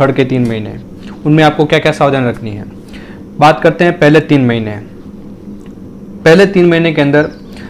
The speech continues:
सबसे पहले तो अगर आप ये सोचते हैं कि फर्स्ट तीन महीने के अंदर मैं अगर, अ, सेक्स करता हूँ या करती हूँ तो उसमें जो है मुझे, अ, abortion के chances ज़्यादा होते हैं।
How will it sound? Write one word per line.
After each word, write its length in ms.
सबसे 220
पहले 180
तो 80
अगर 140
आप 160
ये 100
सोचते 360
हैं 360
कि 160
फर्स्ट 320
तीन 240
महीने 200
के 120
अंदर 340
मैं 160
अगर, 260
अ, 960
सेक्स 300
करता 300
हूँ 240
या 100
करती 360
हूँ 360
तो 100
उसमें 360
जो 100
है 140
मुझे, 680
अ, 200
abortion 460
के 100
chances 420
ज़्यादा 320
होते 220
हैं। 220